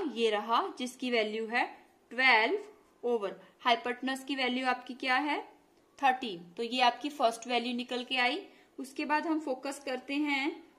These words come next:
cos P के ऊपर। तो cos P की वैल्यू हमारी क्या रहने वाली है? तो cos देखिए साइन के बाद आएगा जो कि है base over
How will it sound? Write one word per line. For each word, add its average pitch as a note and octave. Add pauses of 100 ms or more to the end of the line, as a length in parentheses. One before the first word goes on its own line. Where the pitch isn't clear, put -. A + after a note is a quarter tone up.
(140)
cos F3+ (160)
P D4
के A3+
ऊपर। - (400)
तो C4+
cos D4+
P D#4+
की D#4
वैल्यू D4
हमारी C4+ (200)
क्या C4
रहने G#3+
वाली F#3
है? F3+ (300)
तो C4+
cos C4+
देखिए C#4
साइन A#3
के C4
बाद A3+
आएगा A#3
जो A#3
कि B3+
है C4+
base A3
over B3